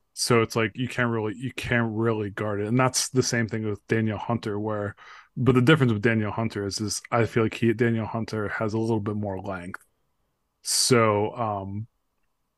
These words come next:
you want, you want to, so as a tight end, like, you know, you're thinking six technique, you're thinking, "Okay, I wanna get my head inside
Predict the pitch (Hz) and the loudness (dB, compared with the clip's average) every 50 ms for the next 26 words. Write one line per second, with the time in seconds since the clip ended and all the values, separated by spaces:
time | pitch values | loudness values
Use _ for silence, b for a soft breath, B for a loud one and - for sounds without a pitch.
0 | _ _ _ - 143 131 131 120 117 131 143 - 147 139 139 131 113 113 123 131 | _ _ _ 2 6 6 8 8 8 6 6 6 6 6 6 6 6 6 4 4
1 | 135 127 - - - 123 120 117 113 113 113 - - - - 143 131 123 113 104 | 2 0 -2 -2 0 0 2 2 0 -2 -6 -8 -8 -4 0 2 2 2 0 -2
2 | - 127 123 117 113 110 104 101 101 101 107 - - 120 117 113 101 117 113 - | -4 -2 -2 -2 -2 -4 -6 -8 -8 -10 -8 -6 -4 -2 -2 0 0 -2 0 0
3 | 123 117 101 110 107 98 - - 123 - - - 101 - - 117 110 104 117 117 | 0 -2 -2 -4 -6 -4 -2 -2 -2 -2 -4 -8 -10 -10 -8 -8 -6 -2 -2 -2
4 | - - 110 110 110 107 107 - - 123 98 113 117 120 123 120 110 104 117 107 | -2 -2 -6 -6 -6 -8 -6 -4 -4 -2 0 0 0 2 2 2 2 4 2 2
5 | 104 101 - - 123 110 110 107 107 - - 110 101 95 98 101 104 - | 2 0 -6 -6 -6 -4 -4 -6 -6 -6 -6 -6 -4 -4 -4 -6 -6 -8